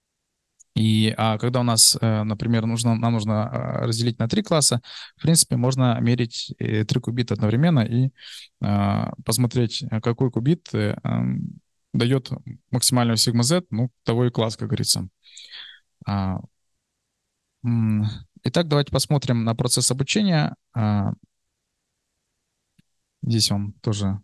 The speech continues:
достаточно много сделать. И здесь я хотел, ну, можно привести результат, э, классификации. А, здесь получилось девяносто восемь процентов, ну, девяносто восемь и три. Э,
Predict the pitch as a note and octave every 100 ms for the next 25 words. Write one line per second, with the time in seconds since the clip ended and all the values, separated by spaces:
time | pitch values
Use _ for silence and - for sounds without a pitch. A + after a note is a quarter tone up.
0 | _ D3+ A#2+ G#2+ G2 - D3 G#3 E3+ C3+
1 | C3+ A#2 - - - - - D3 D3+ C3+
2 | D3 C3+ C#3+ C#3 C3 D3 C3+ C3 B2+ C3+
3 | B2 A#2+ C3 C3 - G#3 C3+ A#2+ A#2+ B2
4 | A2 - A#2+ - A#2+ - D3 G3+ G3+ -
5 | C#3 C3+ - _ - A2+ A2+ G#2+ G#2+ D3+
6 | - A#2+ A2+ D3 A#2+ A#2+ A#2 B2+ - A#2
7 | B2 A2+ A2+ - C#3 C3+ A2 - _ _
8 | _ - B2+ A2+ A#2 A2+ A#2 - A2 -
9 | G2+ G#2 - - - - - - B2